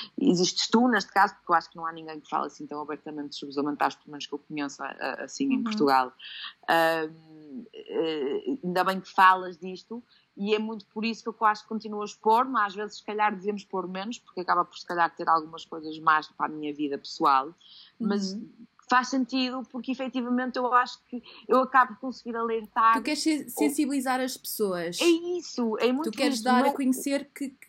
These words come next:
Speaker 2: que há formas de, de, de, que tu própria, o facto de tu estás a procurar ajuda, e, e essa é, por acaso, e era isso mesmo que também te ia perguntar,
Speaker 1: Uhum.
Speaker 2: ahm, porque é importante, e tu focaste num ponto, ah,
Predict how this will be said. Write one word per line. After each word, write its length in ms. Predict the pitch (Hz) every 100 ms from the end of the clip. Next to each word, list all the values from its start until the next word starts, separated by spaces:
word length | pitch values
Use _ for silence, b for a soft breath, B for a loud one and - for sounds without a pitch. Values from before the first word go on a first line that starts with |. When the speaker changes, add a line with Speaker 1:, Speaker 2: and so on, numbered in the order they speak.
| _ _ _ _
Speaker 2:
que 100 | -
há 140 | 262 277
formas 600 | - 269 277 285 302 262
de, 220 | 208 214
de, 220 | 220 214
de, 120 | 208
que 120 | -
tu 180 | - 277
própria, 420 | - 285 285 294 294 B B
o 80 | 240
facto 200 | 311 311
de 60 |
tu 60 | 302
estás 280 | 294 269 262
a 60 |
procurar 420 | 262 247 254 240 233
ajuda, 340 | 214 180 190
e, 220 | 226 220 220
e 160 | 220
essa 220 | 220 220
é, 140 | 220 - - - -
por 80 | -
acaso, 200 | 214 214
e 240 | - - -
era 160 | 220 233
isso 200 | 240 254
mesmo 180 | 254 254
que 80 | 254
também 280 | 233 240
te 140 | 240 240
ia 100 | 233
perguntar, 640 | 240 220 214 190 156 165 B B B
Speaker 1:
Uhum. 80 | -
Speaker 2:
ahm, 520 | 202 208 214 208 202 202
porque 220 | - - 233
é 20 |
importante, 520 | 233 - 208 190 208
e 40 |
tu 280 | 208 220 214
focaste 420 | 202 - 208 208 -
num 180 | 208 208
ponto, 520 | 214 208 208 202 202
ah, 460 | 185 180 180 180